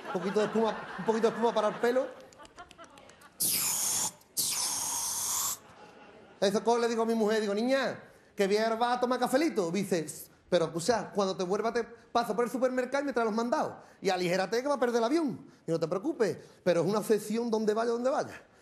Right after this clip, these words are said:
Obsesión con esto de la nominación. Ustedes sabéis que para salvarme había que ser Rey, Espacio, Vicente al cincuenta y uno cincuenta y dos. Pues cuando llego yo al bar,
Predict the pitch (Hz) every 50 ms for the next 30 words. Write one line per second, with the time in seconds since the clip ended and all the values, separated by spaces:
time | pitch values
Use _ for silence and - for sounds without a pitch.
0 | - - 165 180 - 180 160 170 208 220 233 220 240 233 233 - 233 226 233 233
1 | 233 233 233 226 214 220 269 226 180 208 208 196 220 220 233 240 262 - - -
2 | - - _ - 220 226 233 233 - - - - - _ _ - 196 185 180 -
3 | 180 165 165 202 214 214 226 214 226 208 214 208 220 233 233 226 233 - - -
4 | _ _ _ _ _ - 160 185 220 233 226 233 247 226 - - - - 175 170
5 | 175 214 220 220 220 226 214 214 214 - 220 233 226 220 269 262 202 - 208 190
6 | 175 202 180 196 190 180 185 196 190 170 220 247 330 202 135 - - - _ _
7 | _ _ _ - 175 151 160 160 147 139 139 156 170 180 185 208 214 214 240 262
8 | 277 302 330 - - -